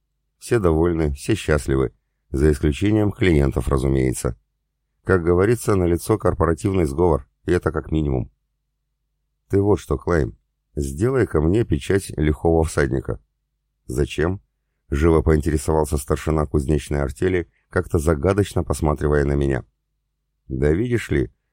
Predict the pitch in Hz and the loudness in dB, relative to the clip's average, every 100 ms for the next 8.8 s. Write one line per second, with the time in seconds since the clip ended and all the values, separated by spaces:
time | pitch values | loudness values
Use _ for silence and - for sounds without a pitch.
0 | _ - 78 - 113 127 117 - 113 101 | _ -2 -2 0 0 2 2 0 0 2
1 | 107 107 107 123 101 - 62 55 _ 85 | 2 2 2 0 0 0 -2 -4 _ -4
2 | 82 76 69 80 78 95 117 78 87 85 | -2 -2 -2 0 0 0 -2 0 0 2
3 | 80 80 85 87 80 76 - 80 - 104 | 2 2 2 2 0 0 -2 -4 0 0
4 | 92 71 62 69 78 87 90 82 65 62 | 2 0 -4 -2 0 0 0 0 0 0
5 | 64 - - - _ _ _ _ _ _ | -2 -4 -6 -8 _ _ _ _ _ _
6 | 78 - 65 62 67 95 - _ _ _ | -4 -2 -4 -4 -2 -4 -6 _ _ _
7 | - - 78 71 - 98 - 73 73 71 | -8 -2 2 2 2 0 -2 -2 0 0
8 | 76 - 73 71 - 71 60 | -2 -2 0 -2 0 -2 -2